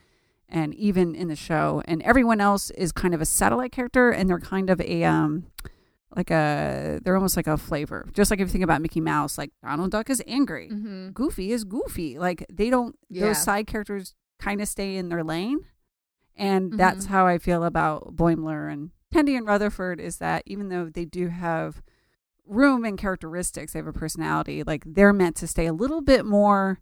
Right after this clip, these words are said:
Speaker 1: in their lane, and Mariner's
Speaker 2: Yeah.
Speaker 1: the one that we're gonna see kind of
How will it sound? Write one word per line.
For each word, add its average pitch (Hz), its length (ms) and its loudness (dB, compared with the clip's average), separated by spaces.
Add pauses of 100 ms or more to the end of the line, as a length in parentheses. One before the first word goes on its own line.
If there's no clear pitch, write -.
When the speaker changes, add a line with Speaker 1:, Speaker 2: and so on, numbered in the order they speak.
(100)
Speaker 1:
in 190 200 2
their 170 260 4
lane, 175 480 2 (100)
and 196 220 0
Mariner's 185 480 0
Speaker 2:
Yeah. 175 80 0
Speaker 1:
the 165 40 0
one 160 140 -2
that 160 140 -6
we're 165 120 -6
gonna 160 240 -2
see 160 340 -4
kind 170 280 0
of 156 240 -6